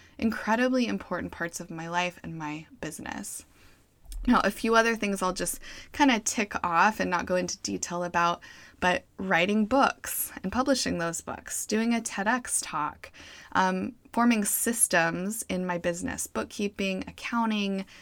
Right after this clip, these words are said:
converting over to an S Corp, getting my insurance taken care of. All of those were more, mm, either big goals or tactical stuff that all took time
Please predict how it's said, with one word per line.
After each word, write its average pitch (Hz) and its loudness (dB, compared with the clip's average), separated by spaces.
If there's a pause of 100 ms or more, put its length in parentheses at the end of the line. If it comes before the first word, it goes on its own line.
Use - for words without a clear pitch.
(160)
converting 202 2
over 190 0
to 190 -6
an 180 -6
S 233 -2
Corp, - -4
getting 175 -8
my 180 -10
insurance 233 4
taken 202 -4
care 190 0
of. 185 0 (480)
All 254 6
of 311 2
those 190 2
were 196 -2
more, 180 0 (260)
mm, 190 0 (100)
either 185 4 (340)
big 226 2
goals 202 4
or 170 -2
tactical 202 -2
stuff 170 0 (220)
that 180 2 (180)
all 190 4
took 202 -4
time 208 0